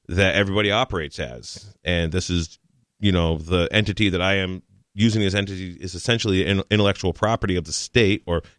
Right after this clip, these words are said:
copyright that they enforce. And this is why when you go to court and you're operating as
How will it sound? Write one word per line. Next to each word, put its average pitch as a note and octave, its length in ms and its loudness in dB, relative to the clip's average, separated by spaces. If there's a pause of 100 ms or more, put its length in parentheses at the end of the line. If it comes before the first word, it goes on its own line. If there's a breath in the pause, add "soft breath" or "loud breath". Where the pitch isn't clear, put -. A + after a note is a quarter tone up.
copyright G2 680 0
that F2+ 240 0 (360 soft breath)
they G#2 180 4
enforce. A#2+ 480 2
And F2 80 -2
this F2 120 -2
is E2 80 -6
why F2 180 2
when E2+ 140 -2
you D#2+ 40 -6
go E2 140 0
to D#2+ 60 -2
court C3+ 440 2 (540 soft breath)
and G2+ 420 2
you're G2 140 2
operating G#2 460 2
as F#2 260 0